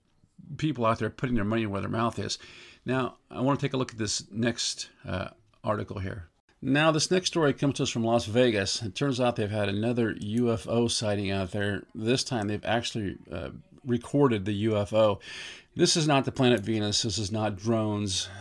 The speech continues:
This is not an airplane. You clearly see two light bars. One is vertical, it's pointing up and down, and the other's horizontal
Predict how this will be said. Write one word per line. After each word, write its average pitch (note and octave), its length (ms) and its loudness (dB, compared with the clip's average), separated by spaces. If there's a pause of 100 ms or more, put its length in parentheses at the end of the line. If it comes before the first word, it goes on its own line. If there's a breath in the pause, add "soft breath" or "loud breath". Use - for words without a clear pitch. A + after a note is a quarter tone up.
This A#2+ 220 2
is A#2 100 -2
not A2+ 180 2
an - 120 -2
airplane. A2 720 0 (500 loud breath)
You A#2 100 2
clearly D3+ 420 2
see B2 320 2
two D3 580 2
light A2+ 400 2
bars. F#2+ 540 -2 (100)
One C3 280 2
is B2 180 2
vertical, G#2 640 0 (160)
it's B2+ 160 -12
pointing A#2 360 0
up A2+ 140 -2
and B2 80 0
down, G#2 360 0 (500 loud breath)
and A2 140 -4
the A2 80 -2
other's A#2 180 2
horizontal A2+ 760 2